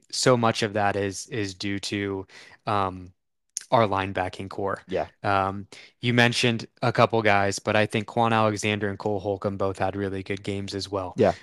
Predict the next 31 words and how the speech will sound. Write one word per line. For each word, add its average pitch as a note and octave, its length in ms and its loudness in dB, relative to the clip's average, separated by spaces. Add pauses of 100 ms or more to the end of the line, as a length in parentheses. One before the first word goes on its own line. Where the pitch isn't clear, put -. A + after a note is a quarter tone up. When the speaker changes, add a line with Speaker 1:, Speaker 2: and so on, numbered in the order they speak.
(120)
Speaker 1:
Um, G2 440 0 (320)
leading A#2+ 300 6
tacklers G#2+ 540 4
for A2 140 -2
the G2+ 80 0
team G2+ 340 -4
with G2 140 -8
nine G2 260 -4
and G2 120 -6
eight, G2 180 -8
respectively. G2 680 -6
So G2 300 -2 (360)
those, A#2+ 500 6
those C3 320 6
guys G#2 340 0
really G#2 220 -2
turned G2+ 240 -4
it G2+ 80 -2
on. G2 320 0
I G#2 120 -4
think, G2+ 400 -4 (540)
man, A#2+ 340 6
I, E3 120 -10 (500)
like B2 200 2
we C#3 120 2
talked C3 360 4
about A#2 260 6
in A2 80 0
the G#2+ 80 0
preseason, G#2+ 760 0 (720)
th-, C3 200 -6